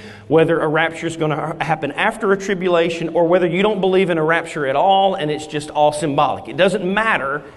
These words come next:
where you fit eschatologically. All of these things still fit.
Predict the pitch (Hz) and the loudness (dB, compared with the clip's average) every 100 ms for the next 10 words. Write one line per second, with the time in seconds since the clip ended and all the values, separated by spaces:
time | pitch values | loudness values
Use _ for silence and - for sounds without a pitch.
0 | - 165 196 214 226 226 - 247 165 170 | -2 4 4 4 0 -2 -2 2 2 0
1 | - - - - - - - _ - 170 | -10 -16 -20 -20 -20 -20 -20 _ 0 2
2 | 214 214 185 180 185 170 156 143 127 139 | 2 2 2 4 4 2 0 -2 -2 -4
3 | - - - - - - - - - 185 | -10 -20 -20 -20 -20 -20 -18 -4 4 6
4 | 254 233 180 214 202 - 202 175 - - | 6 6 4 2 0 2 2 2 -2 -8
5 | - 208 170 - - 277 - - | -4 0 0 -2 2 2 2 -4